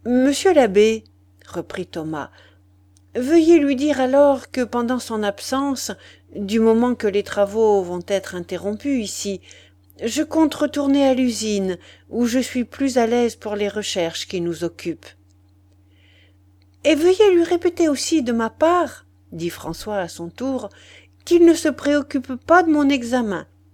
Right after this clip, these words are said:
Tout va très bien. Je crois être sûr du succès. »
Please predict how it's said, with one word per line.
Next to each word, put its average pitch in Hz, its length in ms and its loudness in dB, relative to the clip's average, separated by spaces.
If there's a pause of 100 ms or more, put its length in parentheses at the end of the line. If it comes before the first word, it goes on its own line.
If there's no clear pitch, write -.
(120)
Tout 381 180 6
va 302 220 6
très 269 260 -2
bien. 190 260 -6 (240)
Je 254 160 -6
crois 277 300 2
être 262 300 -4
sûr 339 400 -2
du 302 100 0
succès. » - 540 -6